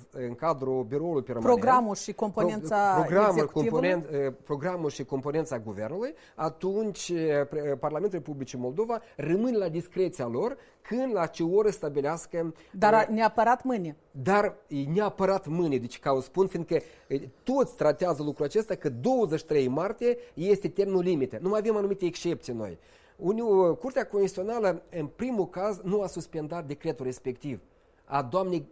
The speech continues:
Speaker 1: Gavrilițe de numire în funcția de, de desemnare în funcție de prim-ministru. A lăsat să deruleze mai departe și a scurtat termenul cu șapte zile. E, la fel,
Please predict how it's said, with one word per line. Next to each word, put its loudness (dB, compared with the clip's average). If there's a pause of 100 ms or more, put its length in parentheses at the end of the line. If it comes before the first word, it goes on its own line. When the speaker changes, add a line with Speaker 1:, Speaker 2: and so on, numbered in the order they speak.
(160)
Speaker 1:
Gavrilițe -4 (160)
de -4
numire 0
în -4
funcția -4
de, -4 (180)
de 0
desemnare -2
în 0
funcție -6
de -4
prim-ministru. -4 (440)
A 4
lăsat 4 (240)
să 4
deruleze 6
mai 6
departe 2
și 0
a 4
scurtat 0
termenul 2
cu -18
șapte -4
zile. -2 (460)
E, 6
la 6
fel, 2